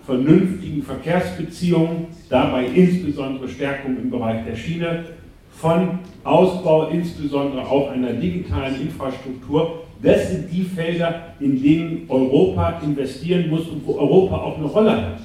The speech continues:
Wenn es nicht zu europäischen Energienetzen kommt, werden wir weiterhin diesen Wahnsinn erleben, dass die Polen sozusagen da nochmal ein Flüssiggasterminal bauen, die Deutschen bauen mit Gazprom eine zweite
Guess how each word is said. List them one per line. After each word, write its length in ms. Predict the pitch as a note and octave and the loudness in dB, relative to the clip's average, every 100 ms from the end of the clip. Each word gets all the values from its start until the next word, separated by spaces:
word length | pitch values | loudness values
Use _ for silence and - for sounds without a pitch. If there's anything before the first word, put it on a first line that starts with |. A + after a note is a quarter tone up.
| - - - - - - - | -18 -20 -18 -18 -18 -20 -10
Wenn 280 | F#2+ G#3+ A#3 | 2 4 4
es 160 | - F3 | 2 6
nicht 340 | A3 - - | 6 6 2
zu 180 | F#3 - | -2 0
europäischen 840 | D#3 D#3 - F#3+ G#3+ G#3+ - - | 0 0 2 6 8 8 4 -4
Energienetzen 880 | E3+ D#3+ C#3+ A3+ B3+ E3+ - - A2 | -4 -2 2 4 4 4 2 -4 -10
kommt, 300 | - F#2+ F2+ | -6 -6 -4
werden 320 | A#2+ F3+ F#3 C#3+ | 2 2 2 2
wir 140 | B2+ | 0
weiterhin 680 | D#3 F#3+ - D#3+ F3+ F#3 - - - | 0 0 0 0 0 0 -4 -10 -8
diesen 280 | C#3+ C3 B2+ | -4 0 2
Wahnsinn 440 | - F3 F3+ F#3 | 2 0 0 -2
erleben, 520 | F3 E3 D#3+ E3+ E3 - - | -2 -2 0 0 -2 -8 -8
dass 200 | C#3+ C#3+ | -4 -4
die 80 | A#2 | -6
Polen 420 | A2 D3+ F#3 G3 G3 - - C#3+ | -8 2 6 6 4 -2 -8 -8
sozusagen 800 | C#3+ C#3+ C3 A#2 A#2 A2 - - | -8 -4 -4 -2 -4 -6 -8 -8
da 180 | D3+ G3 | -2 2
nochmal 400 | G#3 E3 F3 E3+ | 2 2 0 -2
ein 80 | D#3+ | 0
Flüssiggasterminal 1120 | E3+ F3 F3+ - E3 D#3 - E3 E3 D#3+ D#3 | 2 2 0 -4 -6 -6 -4 -4 -2 0 -2
bauen, 380 | C#3 C#3+ D#3 - - - | 0 2 2 0 -8 -8
die 80 | B2+ | 4
Deutschen 420 | C3+ - - C#3+ | 6 6 2 0
bauen 280 | C#3+ C3+ C3 | 2 4 4
mit 160 | B2 | 2
Gazprom 680 | C3 C#3 - - C3 B2 - - | 0 -4 -4 0 2 2 -2 -2
eine 180 | B2+ B2 | 2 2
zweite 360 | C3 C3 B2+ | 2 2 4